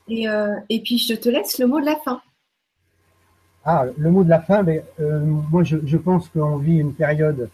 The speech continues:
Speaker 2: à la fois difficile et formidable, et, euh, je, je pense qu'il faut avoir une confiance in-, inébranlable en soi, en l'humanité, et, euh, je fais aussi partie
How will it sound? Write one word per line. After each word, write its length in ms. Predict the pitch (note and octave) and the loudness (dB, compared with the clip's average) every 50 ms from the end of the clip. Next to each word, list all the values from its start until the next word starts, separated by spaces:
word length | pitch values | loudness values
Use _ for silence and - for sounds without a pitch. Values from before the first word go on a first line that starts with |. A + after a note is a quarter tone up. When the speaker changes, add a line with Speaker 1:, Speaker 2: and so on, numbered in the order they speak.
| _ _ _ _ _ _ _ _ - | _ _ _ _ _ _ _ _ -4
Speaker 2:
à 80 | D3+ | 0
la 120 | D#3 E3 E3 | 2 2 2
fois 240 | - - F3+ F3+ E3 | 0 0 0 0 0
difficile 500 | D#3+ D#3+ - E3+ D#3+ - - F3 E3 D3+ | 0 -2 -2 -4 -6 -2 -2 -2 -2 -2
et 40 | |
formidable, 720 | C#3+ - D3 C#3+ D3 C#3 C3 D#3+ F3+ G#3+ G#3+ F3 C#3 B2+ - _ _ _ _ _ _ _ _ _ _ - | -2 -4 -4 -4 -4 -2 0 0 0 0 0 0 -2 -4 -8 _ _ _ _ _ _ _ _ _ _ -2
et, 180 | D3 E3 F3 F3 | 2 4 6 6
euh, 420 | E3+ E3 D#3+ D#3 D3+ D3+ C#3+ C3+ A#2+ _ _ _ _ _ _ - | 6 6 6 6 4 2 2 -2 -8 _ _ _ _ _ _ -12
je, 160 | A#2+ C3 E3+ E3 E3 | -6 -4 -4 -4 -4
je 140 | C3+ D3 D#3+ | -6 -6 -6
pense 260 | - G3 G3 F3+ - | -4 -2 -4 -4 -4
qu'il 120 | - E3+ | -6 -6
faut 100 | - F3 | -4 -4
avoir 240 | E3 D#3+ F3 D#3+ D#3+ | -2 -2 -2 0 0
une 100 | D#3+ D3+ | -2 -4
confiance 680 | D3 - F3 F3 E3 _ - G3 F3+ F3 E3 - - - D#3 - | -4 -2 -2 -2 -2 _ -4 -4 -2 -2 -4 -4 -8 -12 -6 -2
in-, 260 | F#3 F#3 F#3 F3 E3 E3 E3 | 0 2 2 2 0 0 0
inébranlable 760 | F3 F#3 G3 F3+ E3+ E3 - D3 D#3+ E3+ E3 E3 D#3 D3 D3 - - | -2 0 0 0 -2 -4 -4 -4 -2 -2 -2 -2 -2 -6 -8 -10 -10
en 120 | D3 C#3 | -12 -12
soi, 440 | - - - - E3 E3+ F#3 G3+ A3+ _ _ _ _ - | -12 -16 -10 -4 -4 -2 -2 -4 -6 _ _ _ _ -8
en 100 | D3 D3+ | -2 0
l'humanité, 640 | E3+ F3+ F3+ E3+ E3 D#3+ D#3+ - - F3 G3 A#3 _ _ _ _ _ _ _ _ _ _ _ _ _ D#3+ | 2 2 2 2 2 0 0 0 -2 -2 -2 -2 _ _ _ _ _ _ _ _ _ _ _ _ _ -2
et, 260 | D#3+ F3+ G3+ G3+ F3+ - _ _ _ - | 0 2 2 0 -2 -6 _ _ _ -6
euh, 320 | D#3+ D#3 D#3 D3+ D3+ D3 D3 - _ _ - D3+ | -4 -2 -2 -2 -2 -4 -6 -10 _ _ -14 -10
je 160 | - F3+ F3+ | -6 -4 -4
fais 160 | - F#3+ F#3 | 0 0 0
aussi 400 | F3 F3+ F3 E3+ - - G3+ F#3+ | 2 2 0 0 -2 -2 -4 -4
partie 560 | E3 - E3+ E3 - _ - - F#3 F#3+ F3+ | -2 -2 -6 -6 -6 _ -6 -2 -2 0 0